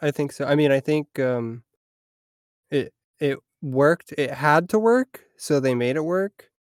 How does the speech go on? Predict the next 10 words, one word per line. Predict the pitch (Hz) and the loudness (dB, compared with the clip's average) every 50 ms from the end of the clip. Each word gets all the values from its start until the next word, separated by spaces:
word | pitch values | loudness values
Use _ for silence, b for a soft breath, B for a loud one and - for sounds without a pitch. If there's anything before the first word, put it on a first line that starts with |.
| _ _ | _ _
And | 135 131 131 131 131 127 127 127 123 - _ _ _ _ _ _ _ _ _ | -2 0 0 0 0 0 -2 -4 -6 -10 _ _ _ _ _ _ _ _ _
since | - - - 143 139 131 - - | -8 -4 -2 -2 -2 -2 -4 -4
we've | 139 135 127 123 | -4 -4 -4 -6
seen | - - 139 139 139 131 | -6 -4 -2 -2 -2 -2
that | 131 123 120 | -2 -4 -4
it | 110 117 | -4 -4
does | 117 117 127 131 - | -2 -4 -4 -4 -4
work, | 170 170 170 175 170 - - - _ _ _ _ _ _ _ _ _ | -4 -4 -2 -4 -4 -6 -14 -20 _ _ _ _ _ _ _ _ _
I | 127 117 - - | -8 -8 -6 -6
think | 123 120 117 117 120 _ - - _ _ | -6 -4 -4 -6 -8 _ -20 -20 _ _